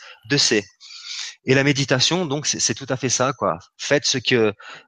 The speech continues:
bon vous semble important, c'est de le faire. Je conseille, moi, aux personnes,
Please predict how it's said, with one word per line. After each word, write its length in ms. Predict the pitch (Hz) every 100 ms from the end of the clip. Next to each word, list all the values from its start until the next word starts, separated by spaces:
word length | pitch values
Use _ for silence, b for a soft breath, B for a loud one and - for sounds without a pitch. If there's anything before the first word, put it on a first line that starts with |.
| -
bon 120 | 170
vous 120 | 180
semble 240 | - 165 143
important, 320 | 143 135 165
c'est 120 | 147
de 80 | 135
le 80 | 143
faire. 400 | - 131 127 - B B B B -
Je 120 | 127
conseille, 340 | 160 160 214
moi, 120 | 190
aux 40 | 156
personnes, 560 | 156 151 208 214 113